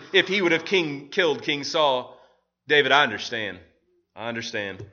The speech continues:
Yeah, it might have been manslaughter, but man, it surely wasn't murder. I mean, after all, you had motive." The text tells us, though, that David's actions led to remorse and repentance.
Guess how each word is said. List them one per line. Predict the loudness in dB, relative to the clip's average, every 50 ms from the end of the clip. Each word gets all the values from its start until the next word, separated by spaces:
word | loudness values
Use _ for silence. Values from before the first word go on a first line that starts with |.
| _ _ _ -20 _ _ _ _ -4
Yeah, | -2 2 2 2
it | 2
might | 4 2 2 2
have | 2 0
been | -4 -4 -4 -4
manslaughter, | -4 -4 -4 -6 -8 -8 -6 -4 -4 -4 -6 -10
but | -10 -14 -14 -14 _ -18
man, | -18 -16 -14 -16
it | -14 -14
surely | -12 -12 -12 -12 -10
wasn't | -12 -12 -14 -14 -18 -18 -12
murder. | -10 -10 -10 -10 -16 -18 -20 _ _ _ _ _ _ _ _ _ _ -14
I | -12 -8
mean, | -6 -6 -6 -6 -8 -12 -14 -12 -6
after | -6 -6 -6 -8 -8 -4 0
all, | 0 2 2 0 -2 -4 -8 -18 -20 _ _ _ _ _ _
you | -10 -8 -8 -8 -10 -12 -16 -20 _ _ _
had | -6 -2 0 0 2 0 0 -4 -6 -14 -10
motive." | -4 -2 -2 -2 -2 -6 -10 -14 -16 -20 -20 _ _ _ _ _ _ _ _ _ _ _ _ _ _ _ _ _ _ _ _ _ _ _ _ _ _ _ _ _ _ _ _ _ _ _ -18
The | -10
text | -2 0 0 0 0 -4 -2
tells | 2 2 2 2 0 -6
us, | -8 -10 -8
though, | -6 -4 -2 -2 -2 -4 -8 -10 -18 _ _ _ _ _ _ _ _ _ _ _ -12
that | -12 -8 -2
David's | 0 0 0 0 -2 -6 -6 -2
actions | 0 0 0 0 -4 -8 -12 -12 -12 -12 -12 -12
led | -8 -6 -4 -2 -2 -2 -4 -6 -8 -10
to | -14 -14 -12
remorse | -8 -8 -8 -6 -6 -8 -4 -4 -4 -4 -4 -8 -12 -12 -12 -12 -14
and | -16 -14 -14
repentance. | -16 -14 -14 -14 -14 -14 -16 -20 -20 _ _ -20 -20 -20 -20